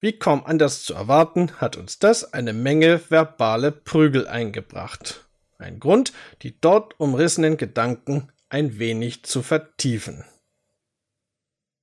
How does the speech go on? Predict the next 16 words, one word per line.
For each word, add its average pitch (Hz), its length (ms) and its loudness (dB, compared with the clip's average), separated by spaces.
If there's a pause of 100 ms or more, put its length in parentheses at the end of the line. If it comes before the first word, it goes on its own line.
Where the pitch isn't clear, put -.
(1000)
So - 160 -2
ist 185 120 0
das 240 160 6
Motiv, 175 600 -2
eine 196 340 0
iso-Zertifizierung 151 1200 0
vornehmen 123 560 2
zu - 180 -6
lassen, 117 400 0 (160)
meist 135 560 -2
ein 165 360 0
unfreiwilliges. 110 1160 0 (320)
Ohne 190 300 4
Zertifikat - 1080 0
keine 120 500 -2
Aufträge. 110 720 -6